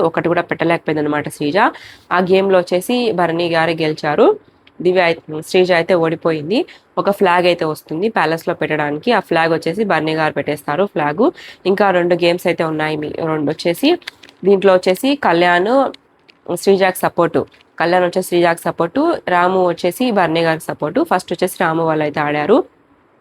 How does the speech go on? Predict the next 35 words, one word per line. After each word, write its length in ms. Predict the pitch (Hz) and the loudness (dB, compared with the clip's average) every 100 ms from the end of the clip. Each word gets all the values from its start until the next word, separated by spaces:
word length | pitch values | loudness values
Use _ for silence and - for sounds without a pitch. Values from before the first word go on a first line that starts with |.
| _ | _
బటర్‌ఫ్లై 420 | 180 165 175 185 170 | -2 0 0 0 0
వస్తుంది 360 | 151 - 160 285 294 - - - | -2 -4 -2 -2 -2 -16 -20 -6
దాన్ని 220 | 165 175 | -2 0
సెట్ 180 | 175 160 | 0 0
చేసేది. 380 | 180 175 170 208 392 - - _ | 2 2 2 2 0 -2 -16 _
ఆ 100 | - 180 | -2 2
గేమ్ 240 | 190 190 | 4 4
వచ్చేసి 400 | 185 190 190 269 269 - - | 2 2 0 2 2 0 -2
ఫస్ట్ 300 | 180 - - 175 165 - _ | -4 -2 0 0 0 -4 _
భరణి 280 | - 170 165 | -2 0 0
గారు 200 | 165 156 | 2 0
అయితే 260 | 151 - 277 - - | 0 0 0 -2 -6
వాళ్ళు 180 | 180 170 | -2 0
వచ్చేసి 320 | 165 175 240 240 - | 0 -2 0 0 0
ఎనిమిది 260 | 180 170 | 2 0
నిమిషాల 320 | 165 170 202 175 | 0 -2 -2 0
పైన 280 | 160 156 | 0 0
అయిపోయిందనమాట, 580 | 160 151 151 147 147 156 196 | 0 -2 -4 -6 -6 -4 -2
ఆయన 180 | 165 | -2
అప్పటికి 340 | - - 156 - | -2 -4 -6 -4
సెట్ 200 | 151 - | -8 -6
చేశారు. 380 | 156 - 147 311 - - - | -8 -4 -2 -2 -4 -16 -8
తర్వాత 280 | 196 202 202 | 0 2 2
కళ్యాణ్ 360 | 214 175 180 180 | 2 2 4 4
ఆడి, 200 | 160 165 - - | 2 0 -6 -4
కళ్యాణ్ 340 | 170 170 175 180 | 0 2 2 0
శ్రీజ 280 | 180 165 170 | -2 -2 0
ఆడినప్పుడైతే 540 | 160 156 160 156 247 311 269 | -2 -2 -2 0 2 4 2
టూ 160 | - 180 | 2 2
మినిట్స్ 360 | 175 175 180 247 269 240 - | 2 0 0 2 4 4 2
త్రీ 180 | - 180 | 0 0
మినిట్స్ 260 | 175 - | 0 -2
లోపు 160 | 180 220 | -4 -2
కంప్లీట్ 360 | 175 165 175 | -2 -2 -2
అయిపోయింది. 440 | 165 - 147 180 | -2 -4 -4 0